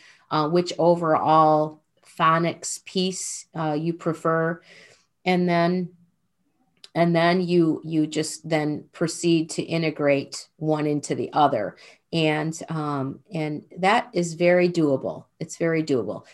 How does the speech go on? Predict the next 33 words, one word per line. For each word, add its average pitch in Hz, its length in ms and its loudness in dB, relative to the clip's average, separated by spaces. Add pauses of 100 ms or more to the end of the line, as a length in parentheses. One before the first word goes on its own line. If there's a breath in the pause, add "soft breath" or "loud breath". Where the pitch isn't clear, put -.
(160 soft breath)
It 180 160 2
does 202 340 2
take 240 260 0
away 175 440 2 (100)
if 165 180 -4
you're 156 320 -2
integrating, 165 840 0 (400 soft breath)
uh, 147 400 0 (380)
whatever 240 400 2
program 143 460 0
you're 139 120 -2
integrating 127 640 -2
in, 131 380 -2
it 147 180 -2
does 160 300 0
take 170 300 0
away, 151 760 2 (360 soft breath)
um, 143 540 -4 (340)
if 156 160 -8
there's 156 240 -2
any 165 260 -2
kind 160 220 -2
of 143 100 -4
cumulative, 156 800 -2 (200)
uh, 147 200 -14
nature 160 560 -2
to 143 160 -6
the 131 100 -6
program, 143 640 -2
then 139 180 -4
it, - 140 -10
it - 180 -4
will, 160 440 2